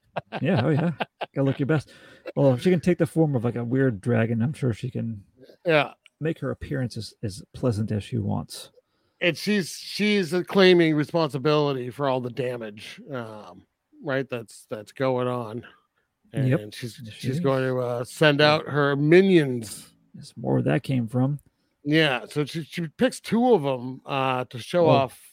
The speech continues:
Speaker 2: first.
Speaker 1: hang on a second. Before she even does
Speaker 2: Oh.
Speaker 1: that, we get the whole lineup 'cause we're in her lair,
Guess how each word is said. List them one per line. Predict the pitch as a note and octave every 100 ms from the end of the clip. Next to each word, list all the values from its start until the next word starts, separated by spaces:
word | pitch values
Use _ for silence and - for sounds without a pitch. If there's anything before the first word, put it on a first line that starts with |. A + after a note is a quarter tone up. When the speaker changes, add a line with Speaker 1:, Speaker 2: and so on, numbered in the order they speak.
| _
Speaker 2:
first. | - E3+ C3+
Speaker 1:
hang | D#3
on | C#3
a |
second. | B2 C3 A2+ A#2+ - _ _ _ _ _ _ _ _
Before | G#2+ C#3+ C3
she |
even | C#3 B2
does | C3+ G#2+
Speaker 2:
Oh. |
Speaker 1:
that, | C3 A#2+ A2+ - _ _ -
we |
get | C#3+
the | D3
whole | B2+ B2
lineup | C3 B2
'cause | C3+ A2+
we're | C3+
in | D#3
her | C3+ C#3+
lair, | C3 C#3 B2+ A2+ A2+